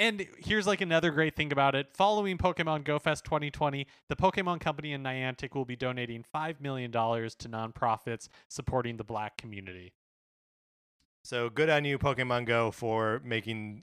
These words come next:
Speaker 2: uh, so much money that you can donate five million dollars. <laughs>
Speaker 1: And finally, um, we talked last week about, and we forgot to mention it this week in what we've been playing, 'cause I've just been making a habit of, like, I do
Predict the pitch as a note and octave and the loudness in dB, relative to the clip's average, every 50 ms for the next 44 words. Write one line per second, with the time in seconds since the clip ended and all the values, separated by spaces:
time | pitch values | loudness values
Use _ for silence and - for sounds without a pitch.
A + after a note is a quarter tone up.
0 | _ B2 A2+ G#2+ G2+ G2+ G2+ G#2+ A#2+ - B2+ A2+ G#2+ G#2 - - G#2 G2+ G2 G2 | _ 0 2 2 2 2 0 -2 -2 -2 -2 0 0 0 0 0 -2 0 0 0
1 | F#2+ G2 F#2 - G2 F#2+ F#2 F#2 - G2 F#2+ F#2+ F#2 F#2 - _ _ - G2 F2+ | -2 -2 -4 -4 -6 -6 -6 -4 -2 -2 -2 -2 -6 -8 -12 _ _ -4 -4 -4
2 | F2 G2 F#2+ F#2 F2+ F2+ F2+ F#2 - - - - B3 - - - G3+ F#3 - C4 | -4 -6 -8 -10 -10 -10 -10 -6 -2 -2 4 4 4 4 4 2 -2 0 2 4
3 | B3+ - - - D#4 E4+ E4+ D#4+ D4 - - - - _ _ _ _ _ _ _ | 2 2 2 -2 -8 -8 -8 -8 -10 -12 -16 -20 -20 _ _ _ _ _ _ _
4 | _ _ _ - - - _ _ _ _ _ - D#3+ E3 - - F3 F#3 A#3 B3+ | _ _ _ -20 -20 -20 _ _ _ _ _ -6 -6 -6 0 2 2 2 2 2
5 | A3+ F3+ F3 F3+ G#3 G3+ - E3 D#3 D3+ D3+ C#3+ C3+ C3 C3 C3+ - - - D3 | 0 -2 -2 -2 -2 -2 0 2 2 4 4 2 0 -2 -4 -4 -6 -10 -14 -16
6 | C#3+ C3 B2+ C#3+ D3+ - - - D#3 D3+ - - C3 C3 C#3 C3+ - - C#3+ C#3 | -12 -8 -8 -6 -6 -4 0 0 2 2 2 0 2 2 2 2 0 -4 -6 -6
7 | C3+ C3+ - - C3+ A#2+ - - B2 A#2+ B2+ A#2 B2 - - E3 D#3+ D3+ D3 C#3 | -6 -6 -6 -8 -8 -4 0 2 4 6 6 6 4 2 -2 -2 -2 -2 -6 -8
8 | C3+ C#3+ D#3 C#3+ - E3+ F3 F3+ F3 - E3 D#3 D3+ D3 - - D3+ C#3+ C3+ C3 | -8 -6 -6 -6 -2 0 2 2 2 0 0 0 0 0 0 -2 0 0 0 0
9 | A#2 A#2 C#3 C#3+ - D3+ C#3+ B2 C3 B2+ B2 A#2+ A2+ A2+ A#2+ B2 A#2+ A#2+ A#2 A2+ | 0 -2 -4 -4 -2 -4 -4 0 0 0 0 0 0 0 2 2 2 0 -2 -4
10 | A#2+ A2+ A2 - B2+ A#2+ A2+ A2+ G#2+ A2 - _ _ _ _ - - C#3+ C3+ C#3+ | -4 -6 -4 -2 0 0 0 -2 -4 -8 -12 _ _ _ _ -2 -2 0 2 4
11 | D3+ D3 D#3 D3 C3+ - D#3+ - - E3+ D3 C#3 C3 D3 C#3 B2+ B2 C#3 B2+ B2+ | 4 4 4 4 2 -2 -4 -2 0 0 2 2 0 2 0 2 4 4 4 4
12 | B2+ A#2+ A#2+ A2 A2 A#2 A2+ A2 G#2 - - - - - _ _ - B2+ B2+ B2+ | 4 0 0 0 2 2 2 2 2 -2 -6 -16 -20 -20 _ _ 0 2 2 2
13 | B2 A2+ - C3 C#3 C#3 C#3 C#3 C#3 C3+ C3 C3+ | 0 0 2 4 4 6 6 6 6 6 4 4